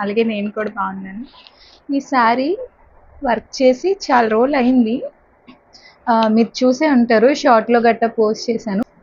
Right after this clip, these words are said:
అప్పటిదే ఈ వీడియో. కాకపోతే ఏమైందంటే,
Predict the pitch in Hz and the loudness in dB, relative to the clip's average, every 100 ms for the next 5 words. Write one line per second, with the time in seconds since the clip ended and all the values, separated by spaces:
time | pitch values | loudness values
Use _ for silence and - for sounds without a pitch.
0 | _ - - 233 - 285 294 359 320 233 | _ -20 -4 -2 2 2 4 4 2 0
1 | 233 233 226 190 247 - _ - 226 220 | -2 -2 -2 -2 -4 -8 _ 0 0 0
2 | - 320 359 330 302 311 311 311 302 349 | -6 -10 -6 -4 -4 -4 -4 -6 -4 -2
3 | 403 392 294 | 0 0 0